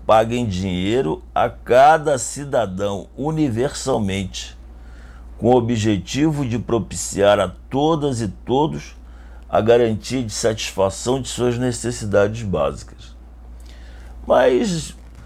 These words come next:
o indivíduo ganharia um salário sem trabalhar? Você estaria se perguntando. Parece que para os nossos padrões, meio estranho, né? De certa forma.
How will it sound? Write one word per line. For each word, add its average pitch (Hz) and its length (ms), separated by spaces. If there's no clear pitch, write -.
o 196 100
indivíduo 180 480
ganharia 147 540
um - 20
salário 104 540
sem 120 180
trabalhar? 92 1040
Você - 240
estaria 98 440
se - 140
perguntando. 85 840
Parece 107 360
que 113 340
para 110 260
os 101 140
nossos 107 400
padrões, 107 720
meio 104 280
estranho, 123 600
né? 113 300
De - 80
certa - 380
forma. 90 560